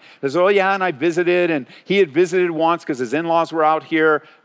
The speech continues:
uh, and we weren't, I wasn't here, and somebody didn't call him back. And it was one of those things where I was able to connect with him and meet him. A very generous, very successful businessman,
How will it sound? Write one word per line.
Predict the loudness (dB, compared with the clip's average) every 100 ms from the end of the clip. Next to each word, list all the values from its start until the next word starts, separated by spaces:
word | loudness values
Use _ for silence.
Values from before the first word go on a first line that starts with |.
| -4
uh, | 0 0 -2
and | -6 -6 -4
we | -4
weren't, | 0 0 -2 -4
I | -4
wasn't | -2 -4 -6
here, | -10 -4 0 2 2
and | -2
somebody | -4 -8 -4 -4
didn't | -4 -6
call | -4 -4
him | -6
back. | -4 0 2 0 -2
And | -6
it |
was | -10 -6
one | -4
of | 0
those | 0 0
things | -2 -6 -4
where | -2 0
I | 0
was | -2 -2
able | 0 -2
to |
connect | -4 -4 -4 -4
with | -8
him | -6 -6 -8 -16 -8
and | -8 -4
meet | -6 -4
him. | -4 -4 -6 -16 -6
A | -2
very | 2 0 0
generous, | -2 0 2 0 -2 -14 _ -12
very | 0 2 2 -2
successful | -8 -8 -2 -4 -2 -8
businessman, | -4 -4 -4 -10 -6 -4 -2